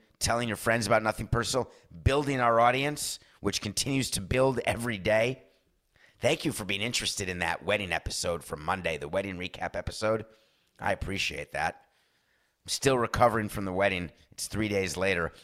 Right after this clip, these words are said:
As a matter of fact, the wedding weekend started a week ago today with something called an ufruf. An ufruf is a service where you go where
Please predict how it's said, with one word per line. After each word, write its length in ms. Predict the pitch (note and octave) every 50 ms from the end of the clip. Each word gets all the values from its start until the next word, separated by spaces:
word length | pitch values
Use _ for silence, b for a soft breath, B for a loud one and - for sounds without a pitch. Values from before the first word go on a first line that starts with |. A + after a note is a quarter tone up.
| B B B
As 140 | A2 G2+ -
a 40 | B2+
matter 180 | B2 A#2+ A2+
of 40 | G#2+
fact, 360 | - B2+ B2 A#2 G#2+ - - B B B B
the 100 | G#2 G#2
wedding 440 | G2+ G2+ A#2+ C#3+ D#3 D3+ C3+ B2 A#2+
weekend 480 | C#3 D3 C#3+ - B2+ A2+ G#2+ G#2 G2+
started 600 | - - - - - C3 C3+ C3+ A#2+ A2 G2+ G2 F#2 -
a 80 | F2+ G2
week 280 | G2 G2+ A#2 A#2 - A#2
ago 520 | A2 F#2+ G#2 G2+ G2 G2 G2 F#2 F2 - B B B B
today 380 | - - F#2 E2 - - - - _ - - _ _ _ _ _ _ _ -
with 100 | G2 F#2+
something 380 | - - G#2 F#2+ - G#2 E2+
called 280 | - - - F#2 F#2+ F2
an 120 | E2 D2 - -
ufruf. 540 | - B2+ - - G2+ D2+ C#2+ - - - - _ b b b b b b b b b b b
An 120 | - E2
ufruf 400 | F#2+ G2 - - G2 F2 - -
is 120 | F2+ E2 -
a 60 | F#2
service 480 | - - - G2+ F#2+ F#2 F2+ F2+ -
where 100 | - F2+
you 140 | F2+ F2 F2
go 280 | D#2+ F2+ F2+ F#2 F#2+ F#2+
where 360 | F#2 F2+ E2+ D#2+ D#2+ D2+ -